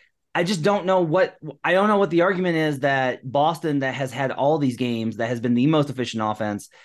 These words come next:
and has all these games where they can't get a stop. I don't know how they're gonna stop Atlanta. You know, like, they're, the, the, a lot of teams are putting up big numbers on them.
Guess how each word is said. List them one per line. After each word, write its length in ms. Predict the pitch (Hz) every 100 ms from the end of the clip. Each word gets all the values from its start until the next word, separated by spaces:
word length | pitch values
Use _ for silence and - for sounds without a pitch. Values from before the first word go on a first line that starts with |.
| _
and 100 | -
has 140 | 139 127
all 240 | - 143
these 140 | 170 143
games 240 | 131 123
where 80 | 113
they 180 | 117 170
can't 340 | 160 135 -
get 140 | 117
a 60 | 98
stop. 380 | - 147 156 143
I 100 | 135
don't 120 | 190
know 60 | 208
how 120 | 175
they're 100 | 165
gonna 140 | 156 147
stop 240 | 160 143
Atlanta. 580 | 117 120 226 302 92 - - _ _ _
You 140 | - 127
know, 340 | 135 135 196
like, 240 | 226 143 123
they're, 220 | 156 156
the, 220 | 147 143 -
the, 240 | 147 151 -
a 160 | 151
lot 300 | 160 165 254
of 60 | 175
teams 280 | 131 117 110
are 60 |
putting 260 | 107 143 113
up 160 | 117 98
big 200 | 113 104
numbers 320 | 107 104 107
on 160 | 104
them. 180 | 101 95